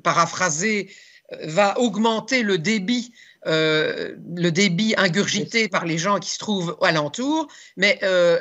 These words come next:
les, les, les bières, on peut les transporter n'importe où, et on est, on a constaté à plusieurs reprises que dans maints endroits, que ce soit nos parcs, que ce soit le long de l'Escaut, euh, au quai des Salines par exemple, on retrouvait des canettes,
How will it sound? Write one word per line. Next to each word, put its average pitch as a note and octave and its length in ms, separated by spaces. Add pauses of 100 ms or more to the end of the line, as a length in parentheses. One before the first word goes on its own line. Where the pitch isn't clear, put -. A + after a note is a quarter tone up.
les, F3+ 240
les, E3 480 (400)
les F3 140
bières, F#3 560
on E3 100
peut G3 120
les F#3+ 100
transporter F#3+ 540
n'importe E3+ 480
où, D#4 180 (320)
et G#3+ 320
on F3 160
est, E3 180 (280)
on E3 160
a G3 100
constaté G3+ 680
à F#3 80
plusieurs D#3 380
reprises A#3+ 680 (240)
que F#3 80
dans D#3 240
maints G#3+ 380
endroits, E3 580
que A3+ 120
ce F3 120
soit D#3 200
nos D3+ 140
parcs, E3 540
que D#3 100
ce D3+ 140
soit F3 360 (280)
le E3+ 100
long D#3 180
de C3+ 60
l'Escaut, G#3+ 720 (320)
euh, - 60
au D#3 180
quai F3+ 140
des D#3 100
Salines E3 420
par C3 140
exemple, F3+ 480
on D#3 60
retrouvait E3 440
des F#3 140
canettes, D#3 600